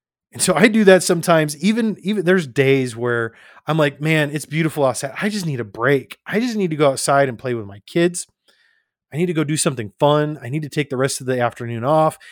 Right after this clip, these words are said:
But then immediately those thoughts creep in of, "Well, but I've got this project to work on, and I've got that thing to do, and this client is expecting this thing from me." And I get reckless almost because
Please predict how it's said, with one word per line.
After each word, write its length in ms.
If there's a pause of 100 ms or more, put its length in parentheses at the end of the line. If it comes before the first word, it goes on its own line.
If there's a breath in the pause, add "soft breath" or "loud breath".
(240 loud breath)
But 100
then 100
immediately 540
those 220
thoughts 260
creep 260
in 140
of, 160 (340 soft breath)
"Well, 320
but 140
I've 100
got 200
this 180
project 480
to 100
work 240
on, 340
and 140
I've 80
got 180
that 220
thing 220
to 40
do, 460
and 160
this 140
client 340
is 100
expecting 520
this 160
thing 240
from 280
me." 320 (440 loud breath)
And 120
I 60
get 260
reckless 460
almost 380
because 420